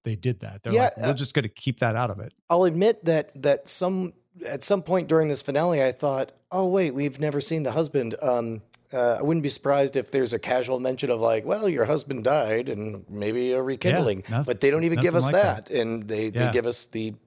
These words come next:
Speaker 2: complicated real life situation. Um, I, I, yeah, I'll, I'll admit, Tom, despite all of the frustrations I had with the pacing and, um,
Speaker 1: Mm-hmm.
Speaker 2: uh, I, this, this, this story will probably have, uh,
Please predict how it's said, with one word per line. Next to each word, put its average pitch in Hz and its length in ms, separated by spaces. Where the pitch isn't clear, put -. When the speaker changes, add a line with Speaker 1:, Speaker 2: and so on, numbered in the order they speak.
Speaker 2:
complicated 123 600
real 135 180
life 156 380
situation. 101 680
Um, 185 340
I, 214 60
I, - 220
yeah, 214 260
I'll, - 300
I'll 208 140
admit, 214 440
Tom, 139 480
despite 185 460
all 160 240
of 135 140
the 135 260
frustrations 165 640
I 143 100
had 143 200
with 135 120
the 131 60
pacing 123 760
and, 117 360
um, 110 400
Speaker 1:
Mm-hmm. 117 280
Speaker 2:
uh, 107 1200
I, 131 160
this, 165 440
this, 160 320
this 165 120
story 190 280
will 156 180
probably 160 540
have, 156 360
uh, 175 120